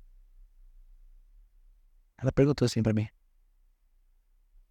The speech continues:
Aí eu respondi pra ela assim, eu fiquei, eu fiquei chocado com a absoluta sinceridade dela.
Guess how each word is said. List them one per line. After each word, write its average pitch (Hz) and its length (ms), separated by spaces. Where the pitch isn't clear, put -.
Aí 127 280
eu 151 120
respondi 143 440
pra 139 160
ela 135 160
assim, 123 400
eu 117 100
fiquei, 151 220
eu 139 180
fiquei - 160
chocado 196 500
com 135 180
a 123 420
absoluta 135 440
sinceridade 131 720
dela. 139 340